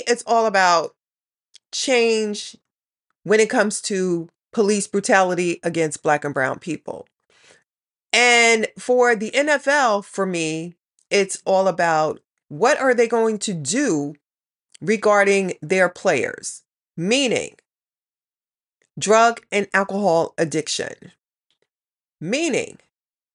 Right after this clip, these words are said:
domestic violence, meaning diversity. I'm pretty sure there's more on that list,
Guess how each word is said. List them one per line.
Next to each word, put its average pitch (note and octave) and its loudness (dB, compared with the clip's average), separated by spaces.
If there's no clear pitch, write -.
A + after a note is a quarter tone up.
domestic C#4+ 0
violence, B3 -2
meaning G#3+ -2
diversity. G3 -2
I'm C4+ 2
pretty D#4 -2
sure C#4+ 2
there's A#3+ -2
more G#3+ -2
on G#3+ -2
that G#3 2
list, G#3 -4